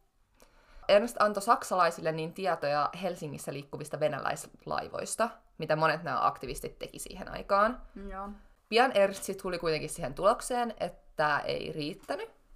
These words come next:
Speaker 1: ja alkoi sit suunnittelemaan näitten venäläislaivojen räjäyttämistä itse tekemillään pommeilla. Niin kuin me kaikki jossakin vaiheessa elämää.
Speaker 2: Of course. Mm.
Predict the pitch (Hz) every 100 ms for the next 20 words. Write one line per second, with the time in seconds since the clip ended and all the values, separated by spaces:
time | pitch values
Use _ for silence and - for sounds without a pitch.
0 | - 175 160 156 165 175 233 - 240 208
1 | 180 175 160 160 156 156 160 151 127 -
2 | 143 131 135 135 135 - - - 185 220
3 | - 160 160 - - 170 - 90 92 87
4 | - 85 - - - 277 294 - _ -
5 | - - - - - - - - - 220
6 | 170 202 202 - 180 170 - - - 160
7 | - 185 190 190 196 208 196 208 226 262
8 | 226 - 190 - - 190 190 254 - -
9 | - - - 220 233